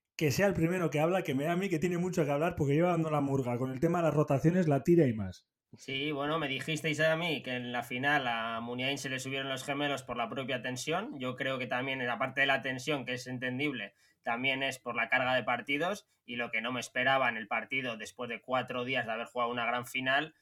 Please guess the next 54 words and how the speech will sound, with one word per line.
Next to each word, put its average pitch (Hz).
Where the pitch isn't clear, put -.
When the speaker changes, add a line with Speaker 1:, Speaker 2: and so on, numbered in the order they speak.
Speaker 2:
es 127
que 143
Marcelino 135
repitiese 123
la 131
misma 110
alineación. 104
Para 110
mí 135
fue 156
un 131
error, 113
y 117
un 135
error 156
que 120
se 113
vio 127
claramente 131
luego 156
en, 104
en 107
torno 139
a 151
dos 143
lesiones 139
claves, 170
como 117
son 127
la 127
de 120
Geray 123
y 110
Yuri. 139
Por 107
lo 101
tanto, 120
eh, 101
yo 110
con 127
Marcelino 135
no 143
estoy 143
nada 135
de 127
acuerdo 143
en 151
el 123
planteamiento 131
que 143
hizo 147
en, 117
en 110
Anoeta. 107